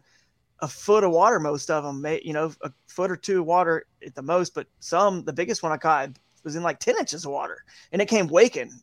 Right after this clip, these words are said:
out after the bait. You know, I saw it. So, um, they just weren't there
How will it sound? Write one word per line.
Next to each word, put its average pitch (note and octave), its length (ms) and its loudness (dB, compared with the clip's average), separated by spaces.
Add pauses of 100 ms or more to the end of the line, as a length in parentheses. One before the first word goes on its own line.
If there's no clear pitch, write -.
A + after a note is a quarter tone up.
out E3 220 0
after E3+ 240 0
the D3 80 -6
bait. D#3 220 0
You D3+ 60 -12
know, D3+ 80 -6
I D3 60 -6
saw F3+ 320 0
it. - 120 -8 (840)
So, E3+ 600 4
um, D3+ 440 2 (880)
they F3 120 -2
just G#3+ 220 -2
weren't F#3+ 280 -2 (360)
there E3 360 0